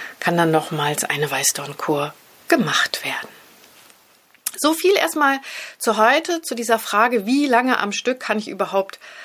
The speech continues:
denselben Tee, dieselbe Teemischung einnehmen. Vielleicht sei noch gesagt, wenn ich gerne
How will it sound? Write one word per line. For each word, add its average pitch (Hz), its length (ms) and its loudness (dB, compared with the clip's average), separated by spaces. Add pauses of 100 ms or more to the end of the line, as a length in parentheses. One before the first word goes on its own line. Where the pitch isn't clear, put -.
(340)
denselben 160 480 -4
Tee, 277 400 4
dieselbe 196 380 -2
Teemischung 262 720 -2 (400)
einnehmen. 220 800 0 (640)
Vielleicht 254 380 -2
sei 233 160 6
noch 262 180 0
gesagt, 226 420 2
wenn 220 200 4
ich - 340 -4
gerne 208 880 2